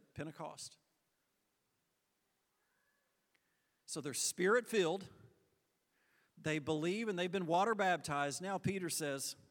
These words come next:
look what he says in verse thirteen. "Prepare your minds for action and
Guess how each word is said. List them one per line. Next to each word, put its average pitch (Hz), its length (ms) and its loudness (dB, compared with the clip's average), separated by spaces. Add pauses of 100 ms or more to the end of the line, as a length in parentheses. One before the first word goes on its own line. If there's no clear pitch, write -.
(140)
look 208 140 -6
what 214 80 -2
he 180 40 0
says 165 220 -2
in 143 80 -6
verse 135 180 -6
thirteen. 117 400 -6 (2000)
"Prepare 160 420 -2
your 170 160 -4
minds 143 400 -6
for 123 220 -10
action 107 320 -10 (3250)
and 120 360 -6